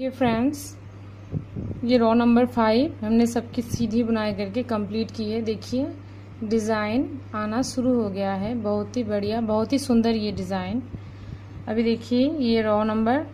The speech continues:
six है, ये row number two की तरह हम same बनाएंगे। Row number two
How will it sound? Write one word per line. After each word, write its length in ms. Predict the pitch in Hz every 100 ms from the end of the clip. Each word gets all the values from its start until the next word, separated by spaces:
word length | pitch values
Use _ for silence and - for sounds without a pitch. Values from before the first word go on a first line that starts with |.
| -
six 420 | - - 285 - 226
है, 160 | 220 320 - - - - - - - - - - - 240
ये 120 | 247
row 140 | 226
number 340 | 226 226 233 262 262 -
two 140 | 269 277
की 160 | 285 269
तरह 240 | 233 220
हम 220 | 214 269
same 440 | 302 - 220 226 226 - -
बनाएंगे। 640 | 214 202 196 196 190 233 - - - - - - - - - - - -
Row 140 | 214
number 300 | 220 226 226 233 -
two 260 | 240 254